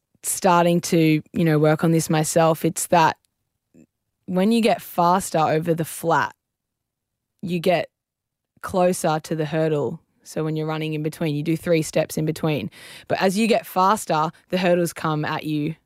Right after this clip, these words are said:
quicker. So it's not like, once you get your speed, you know, up, and I've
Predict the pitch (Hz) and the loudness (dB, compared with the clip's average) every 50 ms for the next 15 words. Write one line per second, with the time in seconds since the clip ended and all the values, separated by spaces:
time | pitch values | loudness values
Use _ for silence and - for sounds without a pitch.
0 | _ _ _ _ _ _ _ _ - - 214 196 - 165 139 143 - - _ _ | _ _ _ _ _ _ _ _ -6 -4 -2 -2 0 -2 -2 -4 -6 -10 _ _
1 | - - _ - - - 175 170 170 165 165 165 165 170 170 - - _ _ _ | -20 -18 _ -6 0 2 2 4 4 4 4 4 2 0 -2 -4 -8 _ _ _
2 | _ _ _ _ _ _ - 190 - - - 208 208 - - 190 180 160 - - | _ _ _ _ _ _ -8 -8 -8 -6 -6 -6 -6 -6 -6 -6 -6 -6 -6 -10
3 | - - - 214 220 - 233 202 202 - - 156 160 - - - 175 170 180 190 | -12 -8 -6 -6 -4 -4 -2 -2 -2 0 0 -2 -4 -4 -4 -2 0 0 0 -2
4 | 175 - _ _ _ _ _ _ _ _ - - 170 160 151 147 151 156 170 185 | -4 -8 _ _ _ _ _ _ _ _ -8 -4 -4 -2 -2 0 0 0 0 0
5 | - 175 160 156 151 156 - - | -2 -2 -2 -2 -2 -4 -6 -10